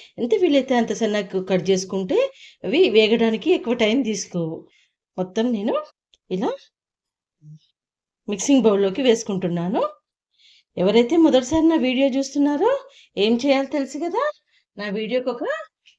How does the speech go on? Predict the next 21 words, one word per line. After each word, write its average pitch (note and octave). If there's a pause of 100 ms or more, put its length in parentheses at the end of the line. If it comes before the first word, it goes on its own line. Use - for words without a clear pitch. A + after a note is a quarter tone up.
like, F4
share C#4
and B4+ (420)
subscribe F#4
చేసి C#4 (540)
చూడండి. A3 (1000)
తర్వాత F3 (120)
ఆనియన్స్, G3+ (380)
పచ్చిమిర్చి, F#3+ (2250)
పచ్చిమిర్చి B3+
అనేది B3
ఒక D4
రెండు A3+
మూడు A3+
వేసుకుంటున్నానండి. A3+
ఎందుకంటే A#3+ (380)
ఎండు A3+
కారం A3
కూడా G#3
వేస్తాను G3
కాబట్టి G3+